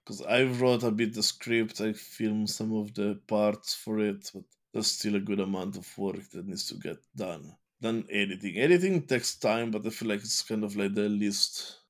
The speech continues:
s-, the kind of stressful, not stressful, le-, less heavy part.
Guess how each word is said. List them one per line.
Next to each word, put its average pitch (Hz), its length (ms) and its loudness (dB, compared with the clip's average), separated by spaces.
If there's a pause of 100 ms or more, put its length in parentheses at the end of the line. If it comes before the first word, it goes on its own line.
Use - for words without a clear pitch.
(140)
s-, - 280 -4
the 107 80 -8
kind 104 200 -4
of 98 80 -2
stressful, - 720 -2
not 135 200 4
stressful, 113 600 -2
le-, 104 140 0
less 117 300 2
heavy 107 260 0
part. 98 480 -4